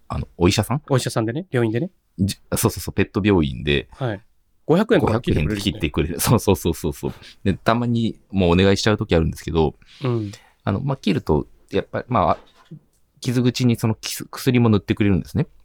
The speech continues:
Speaker 2: あー、そうなんだ。
Speaker 1: 大体、なんか黄色いやつがあって、いつもそれ塗ってくれるんですけど、
Speaker 2: へー。
Speaker 1: なんかね、意外と、
Speaker 2: うん。
Speaker 1: あの、獣医さんがやっても血出てますね。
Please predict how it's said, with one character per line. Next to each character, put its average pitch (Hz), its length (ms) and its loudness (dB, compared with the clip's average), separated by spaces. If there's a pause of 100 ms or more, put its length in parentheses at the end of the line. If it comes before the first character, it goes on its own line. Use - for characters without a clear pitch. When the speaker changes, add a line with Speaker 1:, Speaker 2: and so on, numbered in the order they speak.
(160)
Speaker 2:
あ - 80 -4
ー、 294 300 -4
そ - 180 -2
う 277 60 0
な 175 100 0
ん 104 80 -2
だ。 101 160 -16
Speaker 1:
大 90 200 0
体、 - 160 -10
な 117 180 0
ん - 20 -6
か - 80 -10
黄 101 200 0
色 95 160 4
い 92 60 2
や 90 120 2
つ - 100 -6
が 64 120 0
あ 67 40 -2
っ - 60 -12
て、 - 140 -6
い 67 80 -2
つ - 120 -6
も 69 100 -4
そ - 100 -4
れ 65 60 -4
塗 - 60 -8
っ - 20 -14
て - 120 -18
く - 100 -10
れ 147 60 -4
る 151 60 -6
ん - 20 -8
で - 20 -6
す 165 40 -8
け 160 60 -8
ど、 156 40 -4
Speaker 2:
へ - 20 -2
ー。 - 20 -2
Speaker 1:
な 135 60 0
ん 156 40 -8
か 156 100 0
ね、 151 220 -6 (600)
意 107 140 2
外 185 280 2
と、 127 400 0 (380)
Speaker 2:
う 135 80 -6
ん。 117 100 -6
Speaker 1:
あ 85 160 -2
の、 64 320 -6
獣 135 240 0
医 95 60 2
さ - 140 -2
ん 76 80 0
が 69 80 2
や 64 80 0
っ - 60 -8
て - 180 -2
も 62 260 -4
血 110 220 0
出 95 120 2
て - 120 0
ま - 120 -8
す - 140 -12
ね。 - 140 -14